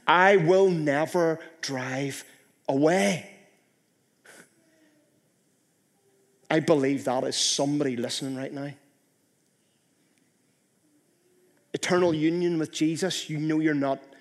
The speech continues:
in him. Experiential communion with him, you know you don't have that. You're somewhere on the fringes of this church family and on the fringes of faith. You need to put your trust in Jesus today.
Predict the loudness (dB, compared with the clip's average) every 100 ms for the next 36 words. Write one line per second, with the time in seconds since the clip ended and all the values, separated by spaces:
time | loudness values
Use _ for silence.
0 | -18 -6 -4 -4 -4 -6 -10 -18 _ _
1 | _ _ _ _ _ _ _ _ _ _
2 | _ _ _ _ _ -8 -2 -2 4 6
3 | 6 2 2 -2 -2 -2 0 0 0 0
4 | -2 -2 -2 -2 -4 -6 -8 -8 -8 -10
5 | -8 -8 -8 -14 _ _ _ _ _ _
6 | _ _ _ _ _ _ 0 2 2 2
7 | 2 0 -2 -4 -6 -4 -4 -2 -2 -2
8 | -6 -10 -14 _ _ _ _ _ _ _
9 | -4 -4 -4 -6 -4 -4 -10 -8 -6 -6
10 | -10 -10 -10 -8 -6 -6 -6 -4 -2 -2
11 | -2 -4 -6 -6 -4 -4 -4 -6 -6 -10
12 | -12 -6 -6 -6 -10 -18 -20 -20 -20 -20
13 | _ _ _ _ _ _ -8 -4 -2 -2
14 | -6 -6 -6 -6 -10 -8 -10 -8 -10 -8
15 | -10 -14 -14 -14 -12 -12 -12